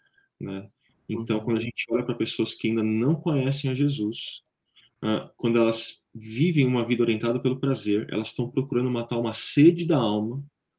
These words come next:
Speaker 1: num poço onde não tem água. E aí a sua pergunta vai de encontro:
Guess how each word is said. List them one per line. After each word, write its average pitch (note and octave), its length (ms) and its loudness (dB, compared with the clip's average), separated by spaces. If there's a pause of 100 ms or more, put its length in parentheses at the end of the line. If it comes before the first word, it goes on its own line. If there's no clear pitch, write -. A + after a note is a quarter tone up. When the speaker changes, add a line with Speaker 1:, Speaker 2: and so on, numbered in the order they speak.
Speaker 1:
num A#2 140 0
poço G#2+ 400 -2
onde G#2+ 160 -4
não G#2 100 -4
tem A#2 180 -6
água. - 260 -6 (760)
E A#2 60 4
aí C#3 160 10
a F#3+ 40 6
sua - 240 2
pergunta A#2+ 600 4
vai A#2+ 160 2
de B2 120 -2
encontro: A#2+ 440 -4